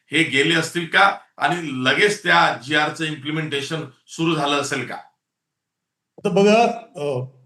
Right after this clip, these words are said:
Speaker 2: श-, अ, शिंदे समितीने जे काही फाइंडिंग रेकॉर्ड केलेले आहेत, ते जर सगळेच फाइंडिंग डिजिटाइज केलेले आहेत,
Speaker 1: हम्म.
Speaker 2: म्हणजे लोकांना ते रेकॉर्ड ऑनलाइन उपलब्ध आहे आजच्या तारखेला. हे जे काही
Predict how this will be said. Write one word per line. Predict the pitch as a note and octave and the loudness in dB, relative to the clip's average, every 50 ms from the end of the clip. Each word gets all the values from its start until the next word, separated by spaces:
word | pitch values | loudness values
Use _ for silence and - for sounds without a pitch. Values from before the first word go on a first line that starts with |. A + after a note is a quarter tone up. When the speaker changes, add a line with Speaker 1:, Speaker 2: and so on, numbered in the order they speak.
| _ _ _ _ _ _ _ _ _ _ _ | _ _ _ _ _ _ _ _ _ _ _
Speaker 2:
श-, | - - - - F#3 | -20 -20 -16 -12 -8
अ, | D#3+ C#3+ C3+ C3+ C3 C3 | -6 -6 -4 -6 -6 -4
शिंदे | - F3+ D#3+ D#3+ D#3+ G3 G3 | 0 2 2 4 6 6 6
समितीने | G3 G3 F3 F3+ F#3 F#3 F3+ F#3+ F#3 G3+ G3 | 6 4 4 4 2 4 4 2 4 4 4
जे | F3+ G3 | 4 4
काही | G3 F#3 F#3 F3+ | 4 4 2 2
फाइंडिंग | F3+ F3 D3+ D3+ D#3 E3 E3+ E3+ E3 | 2 2 2 2 2 2 2 2 4
रेकॉर्ड | D#3+ D#3+ D#3+ D3+ D#3 D3+ | 2 2 0 -2 -4 -4
केलेले | D3+ D#3 D3 C#3 C3+ C3+ C3+ | -4 -6 -4 -4 -4 -4 -4
आहेत, | A#2+ G#2 - - - - - | -4 -4 -6 -8 -12 -8 -4
ते | D#3 D#3 D#3+ | -2 -2 0
जर | D#3 D#3 D#3+ D#3+ | 0 0 0 0
सगळेच | D3 - - D#3+ C#3+ C#3+ E3+ G3 F#3+ G3+ | -2 -4 -4 -4 0 4 4 4 4 4
फाइंडिंग | F#3 E3+ D#3+ D#3+ D#3+ F3 F3+ F3 | 0 0 0 2 2 2 0 0
डिजिटाइज | - E3 C#3+ D3+ F#3+ F3+ F3+ G#3 G#3 G#3 G3+ G3+ G3+ - | 0 -2 0 2 2 2 4 4 4 4 2 2 0 0
केलेले | - F3+ D#3 D3+ D3 B2+ | -2 -2 0 0 -2 -2
आहेत, | A2 - - _ _ _ _ _ _ _ _ _ _ C#3 | -4 -6 -10 _ _ _ _ _ _ _ _ _ _ -12
Speaker 1:
हम्म. | C#3 B2+ | -10 -8
Speaker 2:
म्हणजे | B2+ C3 C#3+ E3+ E3 | -6 -4 -2 0 0
लोकांना | D#3 D3+ D3 - F3 E3+ F3 F3+ F#3 F3+ F3+ | 0 -2 -2 -2 -4 0 2 2 2 2 2
ते | F3+ F#3 G3 G3+ G3 - | 2 2 2 2 0 0
रेकॉर्ड | D3 D3 - - E3 E3+ E3+ F3 E3+ E3+ - - _ _ _ _ _ _ _ _ _ _ _ | -2 -4 -4 -4 -2 -2 -2 -2 -2 -6 -8 -12 _ _ _ _ _ _ _ _ _ _ _
ऑनलाइन | D3 D#3+ F3+ F#3+ G#3 A#3 A3+ A3 G3+ | -4 -2 0 2 2 2 2 2 0
उपलब्ध | F3 - E3 C#3+ B2 - A#2 | 0 -2 -4 -4 -4 -6 -12
आहे | G#2+ - _ _ _ _ _ _ _ _ _ _ _ _ _ | -14 -14 _ _ _ _ _ _ _ _ _ _ _ _ _
आजच्या | - B2+ B2+ - E3+ E3 | -12 -12 -4 -2 -2 -2
तारखेला. | E3 C#3 A#2+ - A#2 A2 - - _ _ _ _ _ _ _ _ _ _ _ | -2 -4 -6 -6 -10 -16 -16 -18 _ _ _ _ _ _ _ _ _ _ _
हे | F#3 G#3 A3 F#3+ F3+ | 2 2 4 4 4
जे | G#3+ G#3+ | 4 6
काही | - A3 A3 | 6 6 4